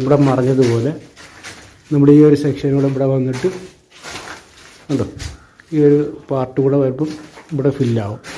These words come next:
അപ്പം നമ്മളത് ഇത് വിട്ടിരിക്കുകയാണ്. വിട്ടെന്ന് വെച്ചാൽ വേസ്റ്റ് ആകാതിരിക്കാൻ വേണ്ടി ഇവിടെ വിട്ടിരിക്കുകയാണ്. നമ്മളത് ലാസ്റ്റ് ചെയ്യാനാണ് ഉദ്ദേശിക്കുന്നത്. അതിനുശേഷം നമ്മളിപ്പോൾ രണ്ടാമത് ഫസ്റ്റ് തുടങ്ങുന്നുണ്ട്. ഫസ്റ്റ് തുടങ്ങുന്ന ഈ ഒരു ഭാഗമുണ്ട്, അതേപോലെ തന്നെ ഇവിടെ തുടങ്ങിയുണ്ട്.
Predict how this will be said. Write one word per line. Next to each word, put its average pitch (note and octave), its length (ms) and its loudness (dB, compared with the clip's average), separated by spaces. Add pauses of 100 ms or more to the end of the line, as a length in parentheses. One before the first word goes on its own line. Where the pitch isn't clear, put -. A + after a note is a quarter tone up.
(240)
അപ്പം D#3 200 2
നമ്മളത് D3+ 280 4 (140)
ഇത് D#3+ 160 -2
വിട്ടിരിക്കുകയാണ്. D3 640 2 (180)
വിട്ടെന്ന് C#3+ 280 2
വെച്ചാൽ C#3+ 260 2 (640)
വേസ്റ്റ് C#3+ 300 2
ആകാതിരിക്കാൻ D3 560 4
വേണ്ടി C3+ 160 2
ഇവിടെ C3+ 200 0
വിട്ടിരിക്കുകയാണ്. A#2+ 640 -4
നമ്മളത് B2 300 0 (220)
ലാസ്റ്റ് A#2+ 440 -4
ചെയ്യാനാണ് A#2 300 0
ഉദ്ദേശിക്കുന്നത്. G#2+ 560 -6 (560)
അതിനുശേഷം C#3+ 460 0
നമ്മളിപ്പോൾ C#3+ 340 2
രണ്ടാമത് C#3 360 0
ഫസ്റ്റ് C3 280 -2
തുടങ്ങുന്നുണ്ട്. A#2+ 460 -4 (720)
ഫസ്റ്റ് D#3 300 0
തുടങ്ങുന്ന D3+ 420 4
ഈ D#3+ 40 6 (100)
ഒരു D3+ 140 4
ഭാഗമുണ്ട്, G#2+ 380 -2 (680)
അതേപോലെ D3+ 340 6
തന്നെ D3+ 160 4
ഇവിടെ B2+ 180 -2
തുടങ്ങിയുണ്ട്. A2+ 340 -6